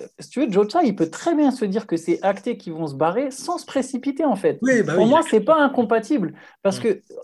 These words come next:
Speaker 1: en fait, ils peuvent se dire, « OK, de toute façon, vous allez pas rester. Ce projet-là, il est fini. »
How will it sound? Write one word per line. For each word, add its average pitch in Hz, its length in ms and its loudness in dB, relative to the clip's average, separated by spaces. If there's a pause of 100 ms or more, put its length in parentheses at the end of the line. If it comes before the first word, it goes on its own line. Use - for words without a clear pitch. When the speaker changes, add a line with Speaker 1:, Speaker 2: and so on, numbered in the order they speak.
Speaker 1:
en 214 60 0
fait, 330 200 -4
ils 214 80 -4
peuvent 320 160 0
se - 140 -4
dire, « 226 240 0
OK, 269 280 0
de 220 120 -2
toute 330 220 0
façon, 277 520 -2
vous 196 300 -4
allez 208 180 0
pas 208 140 -2
rester. 180 440 -6 (140)
Ce 190 220 -2
projet-là, 226 640 2
il 190 200 -2
est 190 80 0
fini. » 196 500 -4